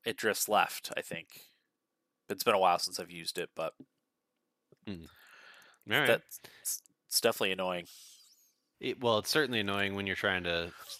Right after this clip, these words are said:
Speaker 2: break down spaceships.
Speaker 1: Yeah, yeah, I can
Speaker 2: <laughs>
Speaker 1: imagine.
Speaker 2: And your,
Speaker 1: <laughs>
Speaker 2: and your guy keeps flying backwards.
Speaker 1: Yeah, 'cause, uh,
Speaker 2: Randomly.
Speaker 1: it's, that started, it started for me towards the end of my, uh, Elden Ring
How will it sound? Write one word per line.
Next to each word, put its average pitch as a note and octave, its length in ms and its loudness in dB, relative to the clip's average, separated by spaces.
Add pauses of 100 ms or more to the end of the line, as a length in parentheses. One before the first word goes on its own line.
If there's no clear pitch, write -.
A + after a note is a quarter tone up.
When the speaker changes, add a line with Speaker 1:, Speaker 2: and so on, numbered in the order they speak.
(520)
Speaker 2:
break G#2 200 0
down F2 420 -2
spaceships. - 800 -2 (420)
Speaker 1:
Yeah, D#3 440 12 (220)
yeah, A2+ 220 10
I G2+ 80 10
can G#2+ 180 0
Speaker 2:
<laughs> G2+ 60 -2
Speaker 1:
imagine. G#2 400 4
Speaker 2:
And A2+ 120 2
your, G#2+ 100 4
Speaker 1:
<laughs> - 500 -2
Speaker 2:
and G2+ 80 -8
your F#2+ 80 -4
guy F#2+ 240 4
keeps F2+ 260 -6
flying F#2 380 0
backwards. F2 680 -2 (420)
Speaker 1:
Yeah, C#3 220 12
'cause, C#3+ 220 4
uh, D#3 40 12
Speaker 2:
Randomly. C3+ 460 12
Speaker 1:
it's, E2+ 280 6 (400)
that C3+ 280 12
started, C3+ 840 12 (160)
it C#3+ 220 -2
started G#3+ 280 12
for F#3+ 100 -4
me D3 400 4
towards C#3 360 6
the B2 160 4
end A#2 200 4
of G#2+ 180 4
my, G2+ 400 8
uh, F#2 440 6 (540)
Elden C3+ 300 8
Ring F2 240 -2